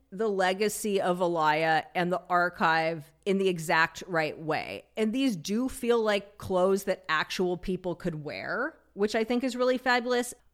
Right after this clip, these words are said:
I think these are actually clothes that are worth investing in.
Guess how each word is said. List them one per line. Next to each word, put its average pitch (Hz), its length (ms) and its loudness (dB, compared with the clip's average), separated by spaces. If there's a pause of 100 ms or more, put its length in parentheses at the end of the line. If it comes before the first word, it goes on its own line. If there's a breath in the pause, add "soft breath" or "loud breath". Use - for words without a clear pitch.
(180)
I 196 120 6
think 208 200 4
these 202 160 4
are 196 80 4
actually 170 460 2
clothes 165 460 2
that 170 100 -4
are 165 100 0
worth 165 540 -2
investing 156 720 -4
in. 165 360 -12